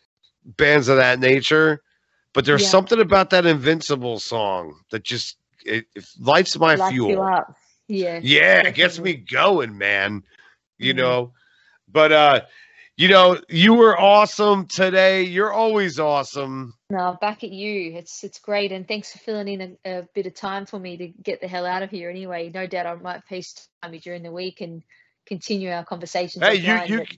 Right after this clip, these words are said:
Speaker 1: yeah, you could hit me up anytime. You know, if you're bored and quarantined, and
Speaker 2: That'll be
Speaker 1: I'm,
Speaker 2: cool.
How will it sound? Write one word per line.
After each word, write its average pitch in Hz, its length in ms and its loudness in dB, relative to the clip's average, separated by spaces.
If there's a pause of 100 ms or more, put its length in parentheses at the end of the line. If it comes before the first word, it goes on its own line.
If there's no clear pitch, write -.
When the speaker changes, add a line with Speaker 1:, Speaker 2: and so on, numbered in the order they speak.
Speaker 1:
yeah, 190 220 0
you 208 220 -4
could 208 180 -4
hit 180 220 -2
me 185 140 -2
up 190 180 -2
anytime. 196 720 -4
You 120 140 -10
know, 143 180 0
if 127 100 -6
you're 156 120 -2
bored 151 680 4
and 117 260 -6
quarantined, 170 960 0
and 107 300 -10 (340)
Speaker 2:
That'll 190 180 -10
be 190 140 -16 (180)
Speaker 1:
I'm, 160 160 0
Speaker 2:
cool. - 140 -16